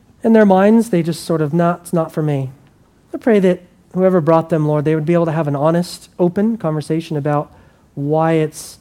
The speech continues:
not for them. And Lord, that you would work on their hearts. Pray that you'd save them like you did me. Lord, for those of us that are in Christ, we thank you that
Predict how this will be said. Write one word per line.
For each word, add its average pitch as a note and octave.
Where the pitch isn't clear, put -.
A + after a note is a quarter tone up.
not D3+
for D3
them. C#3+
And D#3
Lord, D#3+
that D#3
you E3
would D3+
work D3
on D3
their D3+
hearts. B2+
Pray D#3
that C3
you'd C#3+
save F3
them F#3
like F3+
you F#3+
did F3+
me. B2+
Lord, D#3
for D#3+
those E3
of E3+
us F3
that E3
are D#3
in F3+
Christ, F#3
we D#3
thank E3+
you F#3+
that E3